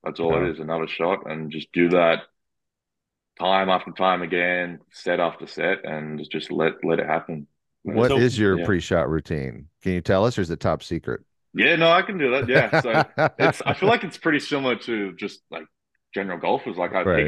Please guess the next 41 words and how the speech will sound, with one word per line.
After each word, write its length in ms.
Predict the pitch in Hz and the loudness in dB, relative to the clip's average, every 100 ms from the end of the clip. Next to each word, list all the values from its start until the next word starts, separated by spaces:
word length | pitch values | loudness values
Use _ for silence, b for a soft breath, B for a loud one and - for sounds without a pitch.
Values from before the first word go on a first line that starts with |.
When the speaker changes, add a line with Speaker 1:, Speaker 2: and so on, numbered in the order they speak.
| 107 | 0
Speaker 1:
a 40 | |
target 360 | 95 98 92 95 | 0 0 2 0
out, 240 | 92 85 | 0 -2
whether 240 | 90 82 82 | -4 -6 -8
it's 140 | - | -10
three, 360 | - 92 90 90 | -8 -2 -2 -2
four 260 | 95 87 - | -4 -6 -4
feet 160 | 90 | -6
in 60 | 82 | -6
front 200 | 90 90 | -6 -6
of 40 | 82 | -6
the 40 | |
ball, 360 | 76 78 85 82 | -6 -2 -2 -4
and 100 | 76 - | -8 -8
Speaker 2:
Okay. 340 | - - 76 | -8 -4 -2
Speaker 1:
that's 240 | 78 87 - | 0 -2 -2
my 360 | 87 85 82 80 - | 0 2 2 0 -2
club 240 | 90 85 | -4 -2
face 240 | 92 87 - | -2 -2 -2
alignment. 580 | 87 85 82 87 82 78 | -2 0 -2 -4 -8 -10
And 120 | 80 | -8
then 180 | 76 73 | -6 -6
from 160 | 80 | -8
there, 240 | 78 82 85 | -2 2 2
I'll 120 | 80 | 2
set 260 | - 85 - | -2 -6 -6
my 120 | - | -6
feet 220 | - 80 | -4 -2
up 140 | 73 - | -2 -4
to 80 | |
that, 320 | 73 92 98 - | 0 4 4 0
and, 200 | 78 76 _ b b b _ - | -8 -12 _ b b b _ -4
and 140 | 82 | -2
then 220 | 87 87 | 0 2
I'm 160 | 85 82 | 0 0
thinking, 580 | 92 87 90 85 82 80 | -4 -2 0 0 -2 -6
just 180 | 82 - | -10 -6
start 300 | - 90 - | 0 2 2
the 60 | 80 | -2
ball 560 | 87 85 82 80 78 _ _ _ - | 0 2 4 2 -2 _ _ _ -8
right 320 | 87 95 101 | -2 0 0